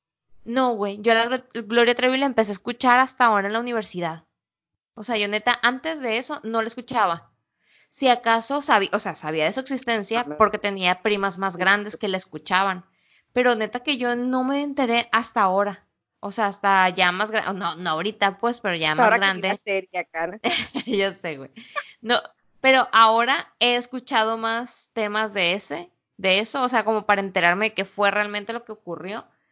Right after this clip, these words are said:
Speaker 1: que en ese entonces. En ese entonces yo no me di idea de qué era, de qué se
Speaker 2: Veía sus
Speaker 1: trataba.
Speaker 2: películas, estaban en el Canal cinco, me encantaban. Y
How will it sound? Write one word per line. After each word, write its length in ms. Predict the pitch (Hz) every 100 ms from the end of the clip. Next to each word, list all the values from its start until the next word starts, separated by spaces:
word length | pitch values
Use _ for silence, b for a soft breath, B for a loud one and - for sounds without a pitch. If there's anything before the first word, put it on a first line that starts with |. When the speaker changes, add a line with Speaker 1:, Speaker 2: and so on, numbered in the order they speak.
| _ _ _ _ _ _
Speaker 1:
que 140 | 247 220
en 100 | 196
ese 160 | 208
entonces. 460 | 214 208 196 185 180
En 80 | 185
ese 220 | 185 254
entonces 400 | 254 285 277 302
yo 260 | 262 262 269 -
no 380 | 226 240 254 254
me 140 | 208 208
di 420 | 214 226 233 - _ _ _ _ _ -
idea 500 | 233 196 202 196 190
de 140 | 180
qué 220 | - 175
era, 280 | 165 160 151
de 120 | 160
qué 60 | 165
se 100 | 185
Speaker 2:
Veía 100 | 196
sus 60 | 220
Speaker 1:
trataba. 340 | 151 147 123 -
Speaker 2:
películas, 840 | 190 _ _ - 196 185 175 170 _ _ _
estaban 200 | 170 202
en 160 | 202
el 140 | 190 175
Canal 380 | 160 156 156 -
cinco, 340 | 170 165 165
me 80 | 160
encantaban. 720 | 151 151 143 156 156 151 147 _ _ _ _ -
Y 380 | 196 185 175